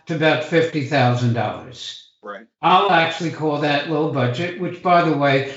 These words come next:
Speaker 1: how many of your podcast viewers right now can go to their bank account and take out a deposit of that month of money and get the money within five minutes? So that's still a very large amount of money,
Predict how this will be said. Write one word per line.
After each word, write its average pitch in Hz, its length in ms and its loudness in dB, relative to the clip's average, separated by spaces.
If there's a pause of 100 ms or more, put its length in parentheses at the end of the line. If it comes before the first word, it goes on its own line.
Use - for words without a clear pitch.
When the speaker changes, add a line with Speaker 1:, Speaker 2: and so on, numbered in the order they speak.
(120)
Speaker 1:
how 233 280 0
many 220 140 -2
of 165 100 -4
your 165 160 -4
podcast 170 720 0
viewers 165 400 -2
right 143 280 2
now 127 460 2 (160)
can 147 200 0
go 170 200 2
to 165 60 2
their 156 300 2
bank 160 280 2
account 127 580 -4 (680)
and 151 200 -2
take 170 280 2
out 160 180 4
a 139 80 -2
deposit 156 800 0
of 131 160 -4
that 143 320 0
month 135 500 -4
of 147 160 -6
money 131 640 -2 (240)
and 147 200 0
get 160 200 2
the 175 60 -2
money 147 340 2
within 139 320 0
five 131 400 2
minutes? 110 320 -2
So 175 120 -2
that's 247 260 2
still 190 300 4
a 139 80 -2
very 160 340 2
large 139 340 0
amount 127 300 0
of 117 60 0
money, 120 480 -2